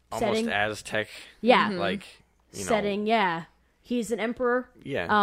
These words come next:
Speaker 2: Um, and instead of, like, his new clothes, it's his new groove.
Speaker 3: <laughs>
Speaker 2: Um, it, it's so interesting. He gets turned into a llama.
Speaker 1: <laughs>
Speaker 2: Um, and he has
Speaker 1: A
Speaker 2: to
Speaker 1: llama? He's supposed to be dead.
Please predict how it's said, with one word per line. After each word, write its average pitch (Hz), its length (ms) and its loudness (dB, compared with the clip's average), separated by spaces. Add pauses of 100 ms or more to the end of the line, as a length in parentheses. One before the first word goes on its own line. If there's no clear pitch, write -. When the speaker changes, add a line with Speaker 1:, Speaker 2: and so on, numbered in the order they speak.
Speaker 2:
Um, 196 100 2
and 226 120 2
instead 240 320 4
of, 226 160 4
like, 220 240 6
his - 400 -2
new 190 120 4
clothes, 220 460 10
it's 196 140 -10
his 175 120 -6
new 185 140 -2
groove. 220 640 -2 (180)
Speaker 3:
<laughs> 208 180 -6
Speaker 2:
Um, 240 520 6 (520)
it, 262 320 2
it's 285 200 2
so 330 560 6
interesting. 285 640 0
He 190 160 -4
gets 208 180 -2
turned 247 260 2
into 269 300 4
a - 0 -
llama. 233 680 4
Speaker 1:
<laughs> - 40 -20 (720)
Speaker 2:
Um, 214 600 4 (180)
and 208 100 -2
he 190 100 0
has 190 140 2
Speaker 1:
A - 20 -2
Speaker 2:
to 107 60 -2
Speaker 1:
llama? 120 580 10 (480)
He's 160 160 6
supposed 202 580 8
to 170 120 8
be 185 220 2
dead. 220 520 12